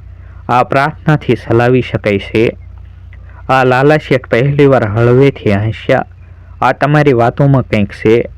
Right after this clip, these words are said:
ડૉક્ટર. આ તમે પિતાની જેમ બોલો છો." આ રવિ હળવેથી બોલ્યા,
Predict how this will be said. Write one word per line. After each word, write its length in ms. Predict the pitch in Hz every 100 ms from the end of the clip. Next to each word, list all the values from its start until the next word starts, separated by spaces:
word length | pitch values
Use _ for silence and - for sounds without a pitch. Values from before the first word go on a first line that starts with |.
| -
ડૉક્ટર. 520 | 123 110 - 131 - - - - - -
આ 120 | 127
તમે 320 | 135 147 147 147
પિતાની 440 | 135 127 143 143
જેમ 320 | 123 123 107
બોલો 300 | 101 113 135
છો." 400 | 131 - 123 135 - - - -
આ 100 | 117
રવિ 280 | 131 131 135
હળવેથી 640 | 113 120 131 139 139 -
બોલ્યા, 420 | 98 104 117 123